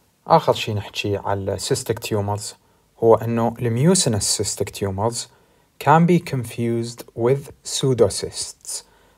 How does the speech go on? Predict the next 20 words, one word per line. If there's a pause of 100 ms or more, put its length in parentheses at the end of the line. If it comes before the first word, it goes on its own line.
(120)
السودوسيستس
هو
عبارة
عن
فلويد
كولكشن (460)
يصير
ككومبليكيشن (100)
بسبب
البنكرياتايتس،
سواء
أكيوت
أو
كرونيك. (840)
فهاي
السودوسيستس
ممكن (100)
ال-،
الشخص
يخربطها